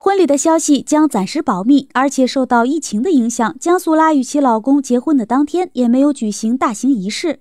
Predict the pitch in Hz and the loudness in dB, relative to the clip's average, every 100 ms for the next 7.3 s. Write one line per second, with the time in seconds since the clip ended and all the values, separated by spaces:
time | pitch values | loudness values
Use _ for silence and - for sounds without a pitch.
0 | _ - 381 349 277 330 294 - 285 302 | _ -2 2 4 4 2 0 0 0 4
1 | 311 330 - 240 233 247 311 330 359 285 | 4 2 0 0 0 0 2 0 2 0
2 | - 320 370 214 208 _ - 339 294 285 | 0 0 0 0 -4 _ 0 2 2 0
3 | - 349 359 294 302 311 - 392 294 285 | 0 0 2 2 2 0 -2 -4 0 0
4 | - 208 226 226 214 269 285 403 415 202 | 0 -2 -2 -2 0 0 0 -4 -4 -4
5 | - 370 269 202 - 269 - - 320 320 | -2 -2 0 -2 -2 -4 -4 0 2 2
6 | 269 262 285 262 202 196 262 202 - 392 | 2 2 0 0 -6 -6 -6 -4 -2 -4
7 | - 240 - | -2 -2 -2